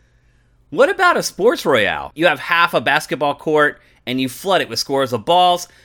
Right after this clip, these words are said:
Then everyone tries to score as many points as possible while also trying to steal from or block other players. With the balls all flying around, bouncing off each other, it could be madness.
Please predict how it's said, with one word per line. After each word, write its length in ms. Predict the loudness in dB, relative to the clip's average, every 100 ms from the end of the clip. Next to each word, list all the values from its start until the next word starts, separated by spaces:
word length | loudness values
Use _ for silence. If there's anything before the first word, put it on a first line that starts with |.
| _
Then 240 | 0 0 2
everyone 340 | -2 -2 -2 -2
tries 240 | 0 -2
to 80 | -4
score 220 | -6 -4
as 120 | -4
many 160 | -4 -6
points 280 | -6 -10 -10
as 80 |
possible 500 | -4 -2 -2 -2 -6
while 220 | -2 -2 -2
also 300 | -4 -4 -6
trying 300 | -4 -4 -2
to 80 | -6
steal 460 | -6 -2 0 0 -4 _
from 400 | -6 -2 -2 -2
or 160 | -2 -2
block 600 | -2 0 2 4 2 -6 _ _ _
other 220 | -6 -4
players. 520 | -2 2 2 2 -6 -18 _ _ _
With 180 | -8 -6
the 60 | -4
balls 500 | 0 4 4 2 0
all 200 | -2 -2
flying 340 | 0 0 0
around, 380 | 0 0 0 -2
bouncing 320 | -4 -4 -4
off 220 | -2 -2
each 160 | -4 -4
other, 240 | -2 -4 -4
it 160 | -6
could 120 | -6
be 100 | -6
madness. 680 | -2 0 0 -2 -6 -8 -12